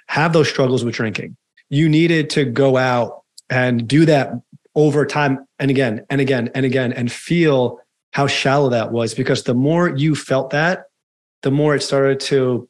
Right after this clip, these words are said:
push you or guide you into that other direction. And I've had nights like that too, where you wake up the next day and it's like, "What did I do? Did I make a fool of myself?" And it's like, at the time, those never feel good. I,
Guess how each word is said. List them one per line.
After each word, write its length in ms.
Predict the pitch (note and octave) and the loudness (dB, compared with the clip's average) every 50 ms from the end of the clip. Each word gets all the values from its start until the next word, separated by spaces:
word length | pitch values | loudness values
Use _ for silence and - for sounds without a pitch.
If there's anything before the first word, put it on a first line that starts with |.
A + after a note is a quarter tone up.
| _ - | _ -12
push 260 | - - D3+ - - | -6 -6 -4 -4 -2
you 380 | C3+ B2 A#2 A2 G#2+ G#2 G#2 G#2+ | -2 0 0 0 0 -2 -2 -2
or 240 | G#2+ G#2+ G#2 G#2 G2+ | -2 -2 -2 -2 -2
guide 360 | G2+ B2 C3+ C#3 D3 C#3+ A#2+ | -2 -2 0 0 0 0 0
you 180 | B2 A#2+ A#2 A2+ | -2 -2 -2 -4
into 180 | A2 G#2 - A#2 | -6 -6 -6 -4
that 100 | A2+ G#2 | -4 -4
other 200 | - A#2 A#2 A2+ | -4 -4 -4 -4
direction. 600 | G#2+ G#2+ A2 A2+ A2+ A2 - - - F#2 - - _ _ _ _ _ _ _ _ _ _ _ _ - - - - - - _ - | -4 -2 -2 -2 -4 -4 -6 -10 -12 -14 -16 -18 _ _ _ _ _ _ _ _ _ _ _ _ -20 -20 -20 -20 -20 -20 _ -2
And 320 | - C#3 C#3+ C#3+ C#3 C#3+ C#3+ - - | 0 2 2 4 2 2 0 -2 -2
I've 220 | B2+ C#3 D#3 D#3 B2+ | 0 0 0 2 2
had 400 | C#3+ D#3+ E3 E3 E3 D3+ D3 - _ _ _ - | 2 2 2 2 0 0 -4 -8 _ _ _ -6
nights 280 | A#2+ A#2 C3 C3+ - | -4 -4 -4 -2 -2
like 140 | D3 C#3+ C#3 | -2 -2 0
that 180 | D3+ D3 D3 D3 | 2 0 0 0
too, 240 | - F3+ G3+ F#3+ | 0 0 0 2
where 100 | C3+ B2 | 2 2
you 100 | A#2+ A#2+ | 2 0
wake 200 | A#2+ B2+ C3 - | 0 0 0 -2
up 80 | C#3 C3+ | -2 -2
the 60 | C#3+ | -2
next 200 | C3 C3 B2+ - - | -2 -2 -2 -4 -4
day 140 | C3 C3 | -2 -2
and 80 | C#3 C#3 | 0 0
it's 160 | B2 A#2 - | -2 -2 -4
like, 160 | - A#2 G#2 | -4 -4 -6
"What 300 | A2+ A2 A2+ A#2 A#2 - | -6 -8 -8 -8 -8 -8
did 160 | - - D3 C#3+ | -8 -8 -6 -6
I 160 | C3+ C#3 C#3+ | -6 -6 -6
do? 640 | C#3+ C#3+ D#3 D3+ D3+ D3+ D3+ D3+ D3+ C#3+ C3+ C3 C3+ | -6 -4 -4 -2 -2 -2 -2 -2 -2 -2 -4 -4 -4
Did 100 | - C3 | -4 -2
I 140 | B2 C3 C#3 | -2 -2 0
make 240 | C#3 C#3+ C#3 C#3 - | 0 0 0 0 0
a 80 | C3 | -2
fool 320 | - - - - C3+ C#3 D3 | -4 -4 -2 0 0 2 2
of 60 | C#3+ | 2
myself?" 720 | C#3+ C#3+ C#3+ C#3+ C#3+ - - D3 C#3+ D3+ D#3 D3+ D3+ - | 2 2 0 0 -2 0 0 2 2 2 2 0 0 -2
And 100 | C3+ C3 | -2 -2
it's 140 | B2+ B2 - | -2 -2 0
like, 300 | D3 C3+ C3 C3 C3 - - - - - _ _ _ _ - | 0 2 2 0 -2 -6 -16 -20 -20 -20 _ _ _ _ -2
at 180 | D#3 D#3+ F3 E3+ | 0 0 0 2
the 100 | G3+ E3+ | 0 -2
time, 680 | - - - D3 D3+ D#3 F3+ G3+ A3 A3+ G3 G#3 - _ _ _ _ _ _ _ - | -2 -2 -2 -2 0 0 2 2 2 0 -2 -4 -8 _ _ _ _ _ _ _ -6
those 260 | - B2+ D3+ F#3 E3+ C#3 | 0 2 2 4 4 4
never 260 | D#3+ E3+ E3+ E3 D3+ | 4 4 4 2 2
feel 240 | - C#3+ C3+ B2 A2 | 2 2 0 0 0
good. 260 | A#2+ A2+ F#2+ F2+ F#2 | -2 -4 -6 -6 -6
I, 320 | G#2 A#2+ C#3 C#3+ C#3+ C#3 | -4 -2 0 0 0 -2